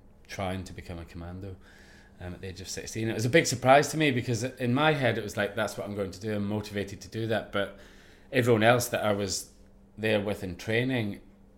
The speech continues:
uh, the age generally between the age of probably twenty and twenty-three. So I was a big bit younger than them. My bones still not properly developed and, uh, and not mentally developed either, <laughs> really. Uh, and so, yeah, I, jo-, I joined the Marines at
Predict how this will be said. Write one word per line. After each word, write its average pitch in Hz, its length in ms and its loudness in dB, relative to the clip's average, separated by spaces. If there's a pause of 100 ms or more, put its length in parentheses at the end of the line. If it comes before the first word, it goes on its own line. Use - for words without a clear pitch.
uh, 95 220 0
the 90 220 -8
age 107 440 0
generally 107 480 0
between 92 380 -6
the 90 80 -4
age 92 260 -4
of - 80 -16
probably 95 300 -6
twenty 101 640 -2
and 101 160 -6
twenty-three. 107 880 -8 (580)
So - 140 -4
I 127 100 8
was 110 100 2
a 101 140 -2 (200)
big 117 300 2
bit 95 220 -2
younger 107 320 -2
than 120 160 -6
them. 98 180 -4
My 92 120 0
bones 110 420 2
still 92 320 0 (160)
not 95 320 -10
properly 87 320 -10
developed 104 520 2
and, 95 220 -6
uh, 92 440 -8 (300)
and 87 140 -10
not 87 160 -6
mentally 95 340 -6
developed 87 440 -10
either, 95 180 -8
<laughs> 104 100 -6
really. 95 220 -6 (640)
Uh, 92 640 -6 (420)
and 107 160 -4
so, 117 120 -2
yeah, 107 400 4
I, 90 40 -6
jo-, 101 240 -4
I 92 60 -10
joined 95 260 -8
the 85 40 -10
Marines 90 260 -10
at 92 100 -12